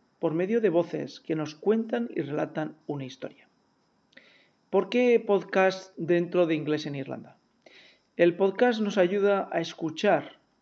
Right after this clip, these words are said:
conversaciones, a fijarnos en acentos de forma detallada, a abrir el oído y desarrollar nuestra agudeza auditiva sobre los acentos que en el inglés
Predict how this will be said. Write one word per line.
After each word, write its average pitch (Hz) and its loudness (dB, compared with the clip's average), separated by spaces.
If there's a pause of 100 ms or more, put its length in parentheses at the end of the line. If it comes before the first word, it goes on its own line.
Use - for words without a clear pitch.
(200)
conversaciones, 185 -2 (360)
a - -6 (140)
fijarnos 170 -6
en 190 -6
acentos 147 -6 (300)
de 156 -2
forma 175 -2
detallada, 151 -4 (360)
a 151 -4
abrir 180 2
el 233 4
oído 202 2 (240)
y 175 0
desarrollar 160 -2
nuestra 160 -4
agudeza 156 -4
auditiva 165 -6 (240)
sobre 151 -4
los 156 -4
acentos 151 -6 (320)
que 156 -4 (400)
en 165 -4
el 185 -4
inglés 151 -6